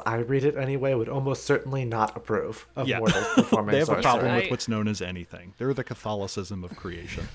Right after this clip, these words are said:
Speaker 2: <laughs>
Speaker 1: They're, they're not quite the Catho-, Catholicism of creation, and that, that is a hill I'll die on.
Speaker 2: Okay.
Speaker 1: Um, <laughs> but I don't need to die on it here.
Speaker 2: Okay.
Speaker 3: I feel like the Immaculate Order, I imagine, 'cause that, I, I'm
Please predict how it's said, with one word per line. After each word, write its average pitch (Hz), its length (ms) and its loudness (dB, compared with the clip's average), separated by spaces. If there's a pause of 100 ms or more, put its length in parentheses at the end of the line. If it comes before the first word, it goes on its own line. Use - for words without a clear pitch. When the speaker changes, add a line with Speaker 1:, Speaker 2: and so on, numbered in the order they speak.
(100)
Speaker 2:
<laughs> - 200 -8
Speaker 1:
They're, 185 160 12
they're 196 180 8
not 240 260 10
quite 220 300 12
the 208 60 6
Catho-, 180 440 10
Catholicism 160 720 6
of 139 120 -6
creation, 123 540 0
and 135 180 -2
that, 156 200 6
that 165 160 10
is 190 140 8
a 185 40 10
hill 185 240 12
I'll 165 140 12
die 143 340 10
on. 117 300 0 (180)
Speaker 2:
Okay. 160 220 2
Speaker 1:
Um, 156 400 10
<laughs> - 1080 -4
but 160 160 12
I 165 100 12
don't 185 220 12
need 190 140 10
to 180 60 10
die 156 240 10
on 143 120 6
it 147 120 2
here. - 340 -2 (280)
Speaker 2:
Okay. 113 300 -2 (180)
Speaker 3:
I 254 320 -2 (100)
feel 302 540 -10
like 262 340 -4
the 202 260 -2
Immaculate 214 440 -4
Order, 180 200 -4
I 160 60 -2
imagine, 151 720 -6 (100)
'cause 185 120 -12
that, 214 240 -4
I, 196 200 -2
I'm 180 200 -2